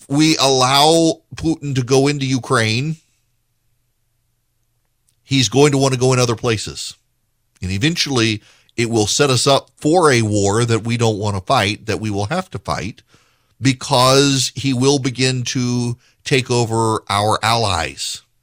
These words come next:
And we have commitments to those allies. And if we don't keep those commitments, then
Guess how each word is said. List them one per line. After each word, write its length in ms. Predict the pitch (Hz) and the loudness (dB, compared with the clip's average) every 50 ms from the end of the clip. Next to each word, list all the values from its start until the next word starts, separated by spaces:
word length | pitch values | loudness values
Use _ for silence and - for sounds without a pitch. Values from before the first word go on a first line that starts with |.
| _ _ _ _ _ _ _ _ _ _ _ _ _ _ _ _ _ _ _ _ - | _ _ _ _ _ _ _ _ _ _ _ _ _ _ _ _ _ _ _ _ -8
And 120 | 95 98 | -6 -2
we 100 | 101 110 | 0 0
have 140 | 110 98 - | 0 0 -2
commitments 440 | - 120 120 123 113 82 98 - - | -4 -4 -4 -4 -4 -6 -10 -14 -12
to 100 | - 120 | -8 -4
those 180 | 107 107 104 107 | -2 -2 0 2
allies. 440 | 117 113 110 107 92 82 82 80 90 | 0 0 2 2 0 0 -2 -4 -6
And 80 | 87 | -8
if 80 | 85 95 | -8 -6
we 100 | 110 104 | -4 -4
don't 140 | 107 104 98 | -4 -4 -6
keep 180 | - - - | -10 -10 -6
those 180 | 107 104 98 - | -6 -6 -6 -6
commitments, 580 | - - 98 110 110 - 110 98 87 - - - _ _ _ _ _ | -6 -6 -6 -6 -6 -6 -8 -10 -10 -10 -12 -14 _ _ _ _ _
then 260 | - 92 107 107 104 | -8 -4 -2 -2 -2